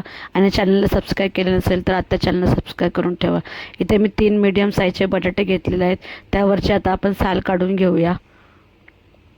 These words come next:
हे बघा, तिचे साल काढून घेतलेले आहेत. आता याला बाजूला ठेवूया. आता इथं पाण्याचं बाउल घेतलेला आहे, एक खिसणी घेतलेली आहे. जे जाडी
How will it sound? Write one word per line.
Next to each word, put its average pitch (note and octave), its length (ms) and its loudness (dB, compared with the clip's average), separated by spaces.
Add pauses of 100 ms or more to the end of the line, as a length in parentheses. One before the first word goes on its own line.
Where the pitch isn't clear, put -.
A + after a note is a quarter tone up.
(1040)
हे G3 80 0
बघा, G3 220 2 (220)
तिचे G3+ 180 -2
साल G3 260 0
काढून G3 320 -2
घेतलेले G3 400 0
आहेत. F#3 120 0
आता F#3+ 100 -2
याला F#3+ 160 2
बाजूला F#3+ 340 0
ठेवूया. F#3 400 0 (920)
आता G3+ 200 0
इथं G#3+ 160 0
पाण्याचं G3+ 500 0
बाउल G3+ 280 2
घेतलेला G3 440 2
आहे, F#3+ 200 2 (960)
एक A#3 220 0
खिसणी A3 300 2
घेतलेली F#3+ 480 0
आहे. F#3+ 120 2
जे G#3 180 2 (460)
जाडी G3+ 360 2